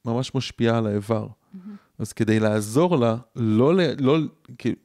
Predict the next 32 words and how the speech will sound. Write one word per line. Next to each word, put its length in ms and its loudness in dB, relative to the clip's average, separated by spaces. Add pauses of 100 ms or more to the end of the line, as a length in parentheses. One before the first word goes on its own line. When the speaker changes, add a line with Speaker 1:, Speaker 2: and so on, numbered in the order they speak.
(120)
Speaker 1:
את 120 -8
מבינה 180 0
את 80 -2
התוכן 200 0
שלו, 200 -4
"אני 140 -4
רוצה 380 -6
לקום, 380 -6
אני 120 -4
רוצה 300 -4
לעשות, 440 -2
אבל 280 -2 (120)
אסור 400 -2
לי, 160 -4
או 100 -2
אני 140 -2
לא 100 2
יכולה, 380 2
כי 240 -6
אם 80 0
אני 160 -2
אעשה 240 -4
משהו, 380 -4
אז, 260 -2 (1200)
אז 300 -2 (180)
יקרה 280 -2
לי 120 0
משהו 320 -2
רע", 120 -4 (400)
אוקיי? 400 -8 (680)
אה, 40 -6 (840)
אה, 40 -10